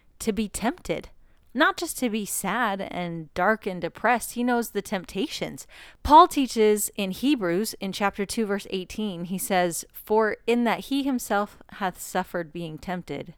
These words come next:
he is able to succor them that are tempted."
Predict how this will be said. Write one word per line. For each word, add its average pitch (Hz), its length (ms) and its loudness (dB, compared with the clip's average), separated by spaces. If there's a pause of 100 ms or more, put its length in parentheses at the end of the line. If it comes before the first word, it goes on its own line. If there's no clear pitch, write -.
(440)
he 190 200 -2
is 165 160 0 (240)
able 175 300 -2
to - 200 -10
succor 180 380 -4
them 156 360 -6 (420)
that 160 160 -6
are 151 140 -4
tempted." - 540 -14